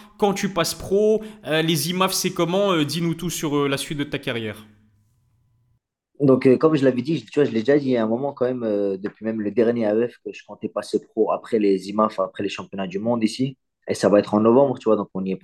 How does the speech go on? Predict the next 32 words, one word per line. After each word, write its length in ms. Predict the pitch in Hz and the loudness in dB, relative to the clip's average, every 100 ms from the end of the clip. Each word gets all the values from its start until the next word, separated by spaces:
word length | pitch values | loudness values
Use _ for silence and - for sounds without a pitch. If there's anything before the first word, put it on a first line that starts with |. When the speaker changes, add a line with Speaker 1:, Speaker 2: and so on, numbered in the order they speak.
| _ | _
Speaker 2:
presque, 280 | 120 117 - | -4 -4 -2
il 40 | 92 | -4
reste, 220 | - 90 | -2 -2
euh, 180 | 87 - - | -2 -4 -12
un 120 | - | -10
peu 80 | 175 | -6
plus 160 | - 101 | 0 2
d'un 140 | 101 | 2
mois. 240 | 117 131 _ - - - _ _ - - | 0 -4 _ -20 -20 -20 _ _ -20 -4
Et 100 | - | 2
juste, 240 | 117 147 - | 4 4 4
euh, 140 | 127 - | 4 4
c'est 140 | 127 | -2
une 60 | 117 | -6
petite 180 | 123 | -4
chose, 220 | - 147 147 | 2 2 4
tu 60 | 127 | 2
vois, 140 | 123 | 4
mais 240 | 113 107 | 2 2
la 100 | 104 | 2
dernière 320 | 107 110 110 - | 2 0 -2 -2
fois, 200 | 131 127 | -2 -2
j'ai, 440 | 104 101 98 98 | -4 -6 -6 -8
j'ai, 180 | 90 98 | -10 -12
j'ai, 500 | - 98 95 92 92 _ _ _ _ _ _ _ - | -6 -4 -2 -4 -8 _ _ _ _ _ _ _ -4
tu 60 | |
vois, 60 | 107 | -2
j'ai 160 | 98 104 | 0 -2
eu 40 | |
du 120 | 95 | -2
mal 220 | 104 107 | -2 0
dans, 580 | 98 98 95 92 92 92 | 0 -2 -2 -6 -8 -10